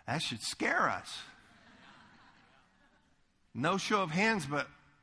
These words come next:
how many of you have sown stuff that's like, "Man, I hope I don't get a harvest on that one"? Okay. Again, there are no surprises. There's no variation on this. You don't wake up and go, "Well, how did that grow there?"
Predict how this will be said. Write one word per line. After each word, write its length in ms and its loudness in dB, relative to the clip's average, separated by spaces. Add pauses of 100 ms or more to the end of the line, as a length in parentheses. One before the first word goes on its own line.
(160)
how 100 4
many 140 2
of 80 -2
you 80 2
have 120 -2
sown 500 6
stuff 480 2
that's 200 -6
like, 160 2
"Man, 220 -2
I 40 0
hope 200 2
I 80 2
don't 120 0
get 120 -2
a 40 -2
harvest 500 -2
on 140 0
that 300 4
one"? 140 -2 (1800)
Okay. 400 -2 (2250)
Again, 300 6
there 80 4
are 40 2
no 180 4
surprises. 800 2
There's 200 -2
no 140 2
variation 640 0
on 160 -2
this. 380 -10 (540)
You 140 2
don't 280 4
wake 240 0
up 200 2
and 100 -2
go, 80 -2
"Well, 100 -2
how 140 2
did 160 -2
that 220 2
grow 240 0
there?" 320 -10